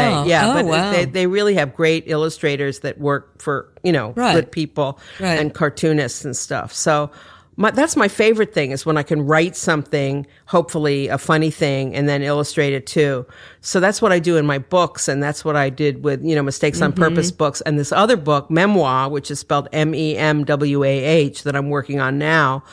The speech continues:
Speaker 1: that I still haven't gotten the right publisher for, but I will. It's an illustrated memoir and hopefully funny. But, uh, you know, it's,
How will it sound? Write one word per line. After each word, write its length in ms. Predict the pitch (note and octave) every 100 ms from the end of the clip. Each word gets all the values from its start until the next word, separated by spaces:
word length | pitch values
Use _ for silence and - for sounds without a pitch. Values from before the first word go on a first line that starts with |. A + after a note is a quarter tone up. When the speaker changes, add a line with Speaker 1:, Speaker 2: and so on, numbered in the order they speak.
| - - - -
Speaker 1:
that 120 | E3 E3
I 80 |
still 240 | D#3 - F3+
haven't 300 | F#3 D#3 D3+
gotten 280 | C#3+ B2+ C#3+
the 100 | C#3
right 360 | C#3+ C#3 C#3 - _
publisher 500 | - F3 E3 E3 D#3+
for, 340 | C#3+ - C#3+ C#3
but 160 | C#3+
I 100 | C3+ C#3
will. 560 | F#3+ B3+ D#3 C#3 D#3 - -
It's 180 | - -
an 80 | E3
illustrated 560 | D#3 D#3 - D#3+ C#3 C#3
memoir 500 | E3 E3+ D#3+ C3 C3
and 80 | C#3
hopefully 460 | E3+ - D3 C3+
funny. 560 | - D#3+ C#3 C3+ C#3+ D#3+ - - _ _
But, 360 | E3+ D3+ D3+ -
uh, 440 | D3+ D3 C#3+ C#3+ - _ _ _ _
you 120 | F#3
know, 360 | E3+ D3 D3 -
it's, 360 | F3+ E3+ -